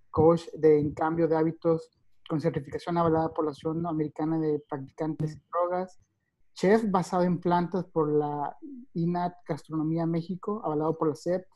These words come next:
formación en doscientas horas de maestra de Hatha Yoga, impartida por Almendra García y avalada por Yoga Alliance Organization,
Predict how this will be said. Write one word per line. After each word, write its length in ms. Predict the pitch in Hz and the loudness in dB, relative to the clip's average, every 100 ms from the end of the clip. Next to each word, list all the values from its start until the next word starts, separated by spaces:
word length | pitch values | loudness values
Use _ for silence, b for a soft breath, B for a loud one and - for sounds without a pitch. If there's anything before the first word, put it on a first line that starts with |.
| b b b | b b b
formación 640 | - 160 160 143 185 185 180 | -4 -2 0 0 2 2 2
en 160 | 190 160 | 0 0
doscientas 480 | 160 185 170 170 | 0 0 -2 -2
horas 240 | 170 175 165 | 2 2 2
de 100 | 160 | 2
maestra 640 | 147 151 160 156 175 170 | 0 0 0 0 -2 0
de 380 | 151 151 147 151 - _ _ _ _ _ | 2 2 2 -2 -10 _ _ _ _ _
Hatha 220 | 160 - | -8 0
Yoga, 560 | 160 156 175 180 190 202 | 0 4 2 2 0 0
impartida 400 | 165 139 - 165 | -4 -6 0 0
por 240 | 160 160 - | 2 0 0
Almendra 360 | 147 156 151 | -4 -2 -2
García 440 | 160 147 170 170 170 | -2 -2 -2 0 2
y 100 | 160 | 2
avalada 280 | 151 156 | 0 -2
por 300 | 160 - 143 - b _ | -4 -6 -8 -10 b _
Yoga 360 | - 160 165 170 | 0 4 4 4
Alliance 600 | - 151 151 156 160 160 - _ _ - | 0 -2 -2 -2 -4 -6 -12 _ _ -6
Organization, 800 | 147 156 156 165 165 175 196 | -4 -2 -4 -4 -4 -4 -6